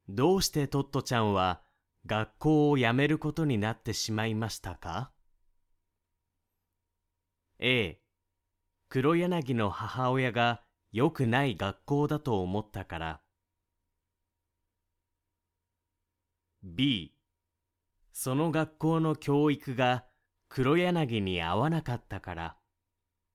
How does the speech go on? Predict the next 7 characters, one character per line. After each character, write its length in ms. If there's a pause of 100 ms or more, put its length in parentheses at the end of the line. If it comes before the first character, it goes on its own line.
(3000)
C、 640 (720)
学 400
校 220
の 160
先 260
生 300
が 360